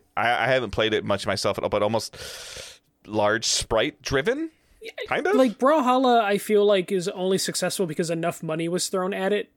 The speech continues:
Speaker 2: 'Cause I feel like most of my friends that are into Smash
Speaker 1: Yeah.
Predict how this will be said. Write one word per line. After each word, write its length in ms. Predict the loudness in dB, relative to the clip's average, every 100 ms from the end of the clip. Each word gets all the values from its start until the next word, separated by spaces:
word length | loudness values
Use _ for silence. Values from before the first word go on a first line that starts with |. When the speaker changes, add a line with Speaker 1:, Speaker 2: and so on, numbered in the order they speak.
| _
Speaker 2:
'Cause 160 | -6 -2
I 100 | -2
feel 240 | 0 0
like 200 | 0 0
most 360 | -2 -2 -2 -2
of 80 | -2
my 100 | -4
friends 320 | -4 -6 -2
that 140 | -2
are 80 | -4
into 320 | -4 -8 -6
Smash 720 | -4 -4 -2 -2 -2 -4 -8 -10 _ _ _ _ _ _ _
Speaker 1:
Yeah. 320 | 0 0 0